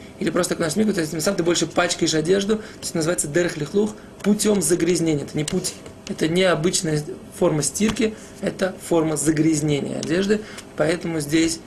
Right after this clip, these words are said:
нет запрета стирать. Э, какая разница? Разница принципиальная. По мнению, который говорит, что в чистой одежде, э,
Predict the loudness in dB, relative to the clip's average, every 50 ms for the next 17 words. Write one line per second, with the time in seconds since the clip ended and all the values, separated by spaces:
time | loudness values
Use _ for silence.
0 | -10 -4 -2 0 0 0 0 0 0 0 0 0 -2 -2 -2 -2 -2 -4 -6 -6
1 | -8 -16 -14 -10 -8 -4 0 2 2 2 0 -2 -8 -14 -18 -20 -20 -20 -18 -18
2 | -18 -16 -16 -16 -16 -18 -18 -18 -18 -18 -20 -20 -20 -20 -16 -10 -8 -4 -2 0
3 | 0 2 2 2 2 2 0 0 -4 -10 -16 -20 -20 -20 -20 -20 -20 -20 -20 -20
4 | -20 -20 -20 -20 -18 -20 -20 -20 -14 -10 -10 -8 -8 -6 -4 -2 0 2 2 2
5 | 2 2 2 2 0 0 0 -2 -2 -4 -4 -2 -2 -2 0 -2 -2 -4 -4 -4
6 | -4 -4 -4 -4 -2 0 0 2 2 2 2 0 -2 -4 -10 -18 -20 -20 -18 -14
7 | -4 0 2 2 2 2 2 0 2 2 2 2 0 -2 -4 -10 -18 -18 -18 -18
8 | -18 -20 -20 -18 -18 -10 -2 0 2 2 4 2 2 0 -2 -4 -6 -4 -2 0
9 | 2 2 2 2 2 2 2 2 2 2 2 2 2 0 -2 -4 -6 -8 -16 -16
10 | -16 -16 -16 -18 -18 -18 -18 -18 -18 -16 -14 -10 -6 -2 0 0 0 0 0 -2
11 | -4